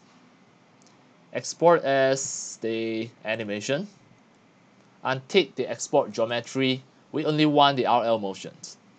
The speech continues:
Because in this tutorial, we want the iClone motion file to be available in iClone seven. So in this iClone eight to iClone seven iAvatar in three D Exchange seven, we are going to export the R L motion,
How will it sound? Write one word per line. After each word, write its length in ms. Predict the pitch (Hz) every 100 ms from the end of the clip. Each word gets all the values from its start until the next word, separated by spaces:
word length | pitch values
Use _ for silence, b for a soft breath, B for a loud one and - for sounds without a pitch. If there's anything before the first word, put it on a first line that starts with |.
| _ b b b b
Because 420 | 123 180 - - _ b b b -
in 120 | 131
this 180 | 147 202
tutorial, 640 | 143 143 135 135 131 135 - _
we 140 | 131 123
want 360 | 120 143 147
the 80 | 139
iClone 340 | 107 113 135 117
motion 320 | 110 113 117 117 _ -
file 380 | 120 110 110 - - -
to 80 |
be 140 | 123 165
available 500 | 135 135 135 135 135
in 140 | 117
iClone 300 | 90 113 135
seven. 360 | 120 110 82 -
So 420 | - 139 123 101 - b b b b _ _ _ - -
in 200 | 131 135
this 400 | 175 208 - - - _ _ _ _ _ - - - - -
iClone 680 | 156 156 - 175 170 170 165 _
eight 400 | 151 156 135 -
to 200 | - 131
iClone 360 | 113 127 127 139
seven 300 | 135 123 123
iAvatar 640 | 117 107 95 101 110 107 120 92
in 140 | 110
three 200 | - 143
D 120 | 151
Exchange 400 | 117 - - 147
seven, 500 | 135 110 110 170 135
we 120 | 123
are 100 | 156
going 180 | 131 135
to 140 | 135 107
export 500 | 107 - 139 135 104
the 240 | 110 101 -
R 200 | 131 135
L 160 | 123 123
motion, 580 | 110 107 113 113 123